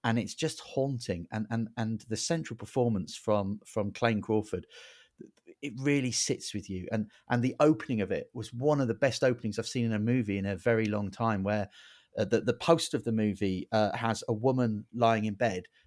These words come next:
and, um, you sort of see her head and her shoulders,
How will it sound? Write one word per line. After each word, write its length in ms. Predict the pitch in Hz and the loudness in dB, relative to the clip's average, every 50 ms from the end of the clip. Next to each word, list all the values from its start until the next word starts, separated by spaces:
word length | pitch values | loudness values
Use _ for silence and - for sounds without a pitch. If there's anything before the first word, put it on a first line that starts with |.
| _ _ _ 120 | _ _ _ -2
and, 380 | 110 107 104 104 107 104 - - - | 0 0 0 0 -2 -4 -6 -10 -8
um, 540 | 110 107 104 104 104 101 101 101 95 85 - - _ _ _ _ 113 | -6 -2 0 0 0 -2 -2 -4 -6 -8 -10 -14 _ _ _ _ -12
you 160 | 113 107 110 104 | -6 -6 -4 -4
sort 160 | - - - | -6 -8 -8
of 60 | - | -4
see 120 | - 127 | 0 2
her 160 | 113 110 107 98 | 4 4 4 2
head 200 | 90 120 113 110 | 2 2 0 2
and 80 | 104 104 | 0 -2
her 40 | |
shoulders, 640 | 98 - - 117 113 110 104 101 92 90 - - | -4 -2 0 2 2 2 0 -2 -8 -8 -12 -14